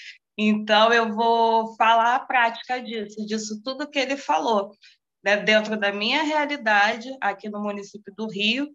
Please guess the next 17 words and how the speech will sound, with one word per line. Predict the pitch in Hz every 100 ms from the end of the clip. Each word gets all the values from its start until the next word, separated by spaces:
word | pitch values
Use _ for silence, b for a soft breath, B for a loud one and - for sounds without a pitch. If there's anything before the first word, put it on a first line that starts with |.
| _ - -
e | 220
na | 220 202
cap | 208 214 285 277
que | 269
eu | 247
trabalho, | 240 220 196 180 196 202 240 _ _ _ _
é, | 180 180
na | 185
região | 190 208 190 202 208 285
que | 294
eu | 294
trabalho, | 285 277 220 202 214 214 240
no | 226
bairro | 202 196 214 214
que | 247
eu |
trabalho, | 240 254 254 202 151